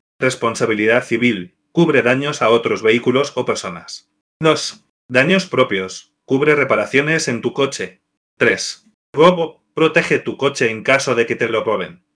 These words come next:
Cuatro, asistencia en carretera, te ayuda si te quedas varado. Algunas pólizas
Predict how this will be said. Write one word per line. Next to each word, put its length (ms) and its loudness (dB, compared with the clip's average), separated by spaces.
Cuatro, 440 -2
asistencia 640 2
en 80 -4
carretera, 720 -2
te 100 0
ayuda 360 2
si 160 0
te 160 0
quedas 280 2
varado. 460 -6
Algunas 360 0
pólizas 600 0